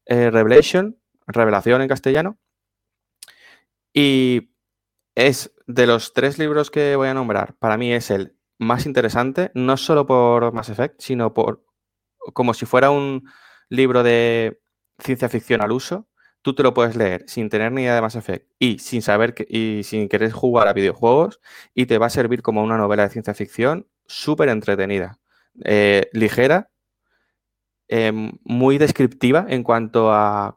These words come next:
a cómo funcionaba la sociedad del momento y, y con una trama, un rollo thriller, eh, policíaco, por así decirlo, muy, muy, muy interesante, muy interesante. El, el libro nos habla de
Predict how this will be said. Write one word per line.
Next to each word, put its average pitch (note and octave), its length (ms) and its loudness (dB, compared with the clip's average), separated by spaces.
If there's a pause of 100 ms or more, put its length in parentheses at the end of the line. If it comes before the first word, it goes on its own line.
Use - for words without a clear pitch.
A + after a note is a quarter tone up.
(100)
a G#2 160 -4
cómo B2 300 -2
funcionaba A2 480 -2
la A2 60 2
sociedad G#2 480 -2
del G#2 120 -4
momento A2 520 -8 (1200)
y, B2 560 4
y A#2+ 240 4
con A#2 160 2
una C3 240 0
trama, C3 280 2
un A2+ 300 -6 (160)
rollo A#2 340 -2
thriller, B2 680 0
eh, A2 520 -2
policíaco, C3 840 2
por A2+ 120 -2
así A2 220 -4
decirlo, A#2 540 -4
muy, A#2+ 480 -2
muy, A#2+ 240 -2
muy A#2 180 -2
interesante, G2 640 -6 (240)
muy A2+ 160 -6
interesante. G2 600 -6 (880)
El, A#2+ 380 2
el B2 160 4
libro F3 440 4
nos B2+ 600 -2
habla D3 360 2
de A#2 320 0